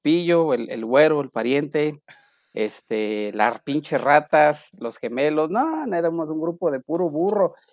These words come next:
Y las chavas eran las inteligentes, y,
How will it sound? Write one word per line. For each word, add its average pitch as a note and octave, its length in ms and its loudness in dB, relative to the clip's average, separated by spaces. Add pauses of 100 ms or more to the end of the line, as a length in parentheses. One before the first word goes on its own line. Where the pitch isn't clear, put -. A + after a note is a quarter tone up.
(160)
Y A#2 100 -6
las A2+ 220 -2
chavas D#3+ 400 4
eran D3+ 240 2
las A#2 180 -8
inteligentes, D#3 720 -2 (520)
y, A#2 180 -4